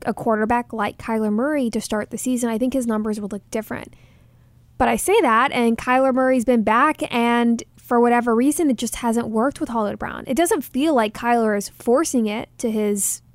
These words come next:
B F F, which I appreciate, which Kyler talked about actually to the media of, you know, "I'm, I, I wanna get in the ball, but I'm not gonna force it if that's not what's open," which is a good answer.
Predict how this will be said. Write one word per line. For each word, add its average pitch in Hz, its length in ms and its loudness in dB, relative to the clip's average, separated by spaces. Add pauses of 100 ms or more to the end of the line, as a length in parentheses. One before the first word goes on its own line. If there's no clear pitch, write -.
(180)
B 226 160 0
F 196 180 -8
F, 247 300 -4
which 233 320 0 (320)
I 254 80 2
appreciate, 240 580 0
which 247 160 0
Kyler 220 320 0
talked 226 260 -4
about 226 180 0
actually 208 320 -4
to 233 100 -2
the 214 60 0
media 208 380 0
of, 208 300 2 (400)
you 247 80 2
know, 233 140 6
"I'm, 220 200 2 (120)
I, 220 320 0 (120)
I 220 120 -2
wanna 208 260 0
get 247 160 4
in 220 60 2
the 196 80 -2
ball, 262 240 4
but 233 120 4
I'm 208 100 2
not 220 140 2
gonna 196 140 -4
force 240 320 2
it 233 60 2
if 202 100 -2
that's 208 300 0
not 196 260 -2
what's 202 300 -4
open," 220 340 0
which 226 180 -2
is 214 320 -2 (120)
a 233 60 0
good 214 360 0
answer. 254 480 -2